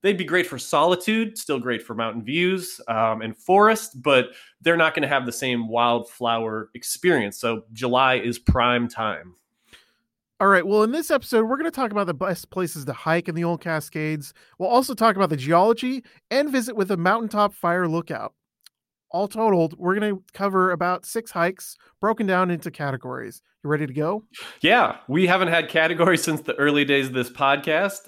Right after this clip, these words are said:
Speaker 1: Uh, so nerding out on geology and categories, I'm in heaven.
Speaker 2: All right. So our first category is off the beaten track, sort of an award given to the hike that, uh, maybe everybody forgets about in the old Cascades.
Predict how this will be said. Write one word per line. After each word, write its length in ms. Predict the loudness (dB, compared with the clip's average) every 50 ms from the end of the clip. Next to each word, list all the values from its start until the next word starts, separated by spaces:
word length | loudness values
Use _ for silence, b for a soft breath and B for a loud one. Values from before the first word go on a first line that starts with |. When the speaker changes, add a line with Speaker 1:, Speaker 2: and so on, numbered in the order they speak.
| -6 -2
Speaker 1:
Uh, 360 | 0 2 4 4 2 2 0
so 200 | -2 -2 -2 -2
nerding 400 | -2 0 0 2 2 4 4 4
out 140 | 4 4 4
on 140 | 2 0
geology 500 | 0 0 2 4 4 4 2 0 -2 -2
and 140 | -2 -4 -4
categories, 840 | -2 0 2 2 2 0 0 0 0 0 0 0 -2 -6 -10 -16 -18 _ _ _ _ _ _
I'm 140 | -10 -8 -6
in 60 | -4
heaven. 320 | -2 -2 -2 -4 -6 -8 -10 _ b b b b b b _ _ _ B B B B -6 -4 -4 -6 -4 0
Speaker 2:
All 120 | 4 4 6
right. 260 | 6 6 4 2 -2 B B B B
So 160 | -2 2 2
our 80 | 2 2
first 260 | 2 0 0 0 0
category 440 | 2 2 2 4 4 4 4 4 4
is 120 | 2 0 0
off 220 | 0 0 0 0
the 100 | -2 -6
beaten 320 | -6 -6 -6 -6 -8 -10 -10
track, 520 | -8 -6 -4 -4 -4 -4 -6 -10 _ _ _
sort 220 | -8 -4 -2 -2 0
of 80 | 0
an 60 | 0
award 440 | 0 0 2 2 4 4 4 4 2
given 180 | 0 -2 -2 -2
to 60 | -4
the 80 | -4 -4
hike 300 | -2 -2 -2 -2 -2 -4
that, 160 | -6 -6 -6 -8 _ _ -8
uh, 200 | -6 -4 -4 -2
maybe 280 | -2 -4 -4 -4 -4 -4
everybody 420 | -4 -2 -4 -4 -4 -4 -4 -4
forgets 500 | -4 -4 -6 -6 -4 -4 -6 -6 -6 -8
about 340 | -10 -10 -8 -8 -8 -10 -12 _ _
in 60 | -12 -10
the 100 | -8 -8
old 180 | -8 -10 -12
Cascades. 640 | -12 -12 -14 -14 -16 -18 -16 -16 -16 -16 -16 -20 -20